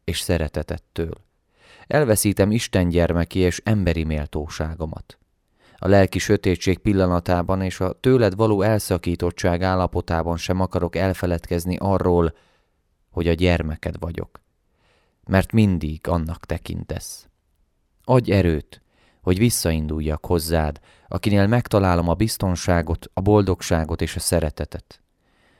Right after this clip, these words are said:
Ölelj magadhoz, Uram, bocsáss meg nekem, Istenem, a te gyermeked vagyok.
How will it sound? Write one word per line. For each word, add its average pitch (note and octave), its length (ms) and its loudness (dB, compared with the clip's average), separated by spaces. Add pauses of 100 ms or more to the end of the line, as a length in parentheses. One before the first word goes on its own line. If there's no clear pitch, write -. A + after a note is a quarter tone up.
(140)
Ölelj F2+ 320 4
magadhoz, E2+ 560 0
Uram, E2+ 440 0 (460)
bocsáss E2+ 480 -2
meg E2 200 -2
nekem, E2+ 360 -2
Istenem, D#2+ 640 -4 (600)
a - 100 -10
te A2+ 180 4
gyermeked E2 680 0
vagyok. D2+ 480 -4